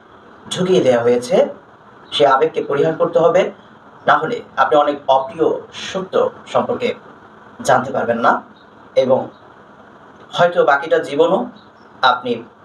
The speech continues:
একটি ঘোরের মধ্যে থেকেই কাটিয়ে দিবেন। দেখুন, আজকের এই যে ফিলিস্তিনের গাজাবাসীদের করুণ পরিণতি, তার জন্য আমি সবচেয়ে বেশি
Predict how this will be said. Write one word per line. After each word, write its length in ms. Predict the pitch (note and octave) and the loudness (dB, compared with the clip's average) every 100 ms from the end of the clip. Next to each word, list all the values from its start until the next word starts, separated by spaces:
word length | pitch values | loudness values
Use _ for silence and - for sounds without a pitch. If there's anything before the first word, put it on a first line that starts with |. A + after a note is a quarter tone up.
| - - A#2+ | -12 -2 -2
একটি 220 | - A#2+ - - - - - G#2+ - | -2 -6 -6 -16 -20 -20 -20 -10 0
ঘোরের 320 | D3 G3 F3+ D#3 | 2 2 2 0
মধ্যে 220 | D3+ D#3 - | -2 -6 -10
থেকেই 280 | D#3 D3+ - - - - - - - - | -6 -6 -6 -20 -20 -20 -20 -20 -12 0
কাটিয়ে 320 | C3 B2+ G#2+ | 0 0 -10
দিবেন। 200 | G#2+ - - - - - - - - - - - - - - - - - - - - - - | -4 -4 -6 -18 -20 -20 -20 -20 -20 -20 -20 -20 -20 -20 -20 -20 -20 -20 -20 -20 -20 -8 0
দেখুন, 240 | F3 A#3+ A#3 E3+ | 0 0 0 0
আজকের 360 | E3 - G3 G3 - - - - - - - - - - - - - F3 | -2 -2 -2 -2 -4 -18 -20 -20 -20 -20 -20 -20 -20 -20 -20 -16 -2 0
এই 80 | F#3 F#3 | 2 2
যে 120 | G3 - - - - | 2 2 -4 -16 -6
ফিলিস্তিনের 520 | E3 E3 - F3 E3 D3 | -2 -2 -2 0 0 2
গাজাবাসীদের 680 | C#3 D3 D3 A#2 - C#3+ C#3 - - - - | 2 4 2 2 -2 -2 -2 -2 -10 -14 -2
করুণ 260 | D3 D#3+ E3+ - | 0 0 -2 -4
পরিণতি, 440 | - E2+ - - - - - - - - - - | -4 -4 -8 -12 -20 -20 -20 -20 -20 -20 -12 -2
তার 120 | C3 C3 | 0 0
জন্য 160 | D3 C#3+ - - - - | 0 2 0 -6 -6 -4
আমি 120 | C3+ B2 | -4 -2
সবচেয়ে 420 | G#3 G#3+ G#3+ G#3 - C#3 | -4 0 0 0 -2 -2
বেশি 220 | - | -4